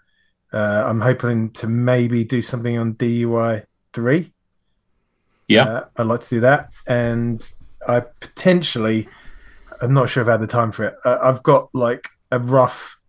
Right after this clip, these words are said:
Speaker 1: plot points for a, another issue of Viper, but I don't think I'd be able to get that done, uh, by the end of the year. That's, it's a lot of fucking work to do all these, this many books. I'm trying to be a lot more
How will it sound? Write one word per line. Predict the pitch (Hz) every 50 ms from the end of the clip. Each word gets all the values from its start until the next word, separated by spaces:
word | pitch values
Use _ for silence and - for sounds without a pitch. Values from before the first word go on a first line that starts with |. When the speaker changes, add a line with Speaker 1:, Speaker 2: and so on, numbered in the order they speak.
| -
Speaker 1:
plot | - - 135 117 - -
points | - - 117 104 104 110 - -
for | - - 113 110 107 101 98 - - -
a, | 110 113
another | - - 113 117 120 120 120 120 110 113 113 110
issue | 107 - - 120 110 104
of | 95 101
Viper, | 113 110 113 110 - - 98
but | 87 107 98 82
I | - 104
don't | - - 107 104 104 98
think | - 104 101 95 - - _ _ _ _ _ _ _ _ -
I'd | - 101 98
be | 104 107
able | 101 98 -
to | -
get | 101 107 95
that | 90 98 95 -
done, | - 98 98 95 92 92 - - - - - - -
uh, | - 104 98 95 95
by | - - 101 95
the | 98 95
end | 92 95
of | 92
the | 92
year. | 92 92
That's, | 90 90 - - - _ - - - - - -
it's | 113 - -
a | 104
lot | 98 101 104 101 -
of | 101 -
fucking | - 104 101 - - 98 98
work | 95 95 - -
to | -
do | - 95 92
all | 95 95
these, | 92 92 92 92 - - - _ _ _ _ _ _ _ _ _ - _ _ _ _ - -
this | - 104 -
many | - 98 92
books. | 90 90 85 85 - -
I'm | 113 113
trying | - - 139 139 127
to | 127 117 - - - - - _ _ -
be | 127 113 113
a | 120 117 123
lot | 123 120 117 120 -
more | 120 117 113 110 110 -